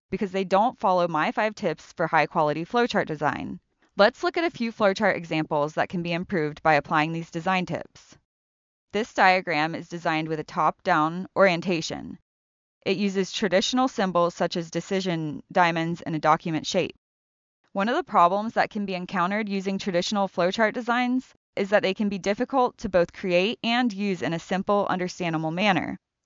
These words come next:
For example, note that the Modify project box has no outlet. Thus, the user faces a dead end at this point.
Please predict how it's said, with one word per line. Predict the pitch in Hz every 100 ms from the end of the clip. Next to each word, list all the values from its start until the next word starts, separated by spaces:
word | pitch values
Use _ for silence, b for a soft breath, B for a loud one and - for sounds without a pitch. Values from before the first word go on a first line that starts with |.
| _
For | 214
example, | 208 220 202 196 160 151 165
note | 185 180 214 -
that | 196 175 -
the | 165
Modify | 165 160 196 185 156
project | - 156 143 147 143 -
box | - 147 - - - _
has | - 170
no | 180 180 -
outlet. | 156 175 123 113 - _ _ _ _
Thus, | 190 175 - 202
the |
user | 185 220 233 226
faces | 175 175 175 165 -
a |
dead | 156 165 170 -
end | 151 147
at | 123
this | 120 -
point. | - 113 -